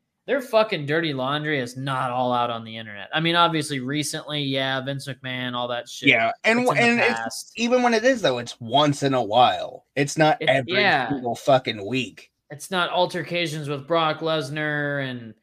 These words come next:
Speaker 1: you know, well, it is, but,
Speaker 2: <laughs>
Speaker 1: um, y-, you know, there's just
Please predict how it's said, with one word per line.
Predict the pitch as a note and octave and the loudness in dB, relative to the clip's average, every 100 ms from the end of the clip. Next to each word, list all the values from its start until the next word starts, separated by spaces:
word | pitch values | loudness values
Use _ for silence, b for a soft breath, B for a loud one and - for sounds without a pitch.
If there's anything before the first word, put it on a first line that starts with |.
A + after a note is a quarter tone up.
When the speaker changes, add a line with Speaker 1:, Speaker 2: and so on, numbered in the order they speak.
| _ _ | _ _
Speaker 1:
you | - C#3+ | -10 -8
know, | |
well, | C3 A2 G#2+ | -8 -8 -8
it | A2+ | -2
is, | B2+ A2+ G#2 - | -2 -2 -8 -10
but, | B2+ A2 - _ C#3 | -8 -8 -12 _ -20
Speaker 2:
<laughs> | - C#3+ | -8 -8
Speaker 1:
um, | A2+ A#2 A2+ A2 G#2+ _ b b b b | -6 -8 -8 -10 -16 _ b b b b
y-, | - - | -20 -10
you | F#3+ | -4
know, | G#3 G3+ | 4 4
there's | G#3 G3 | 6 2
just | G3+ | 0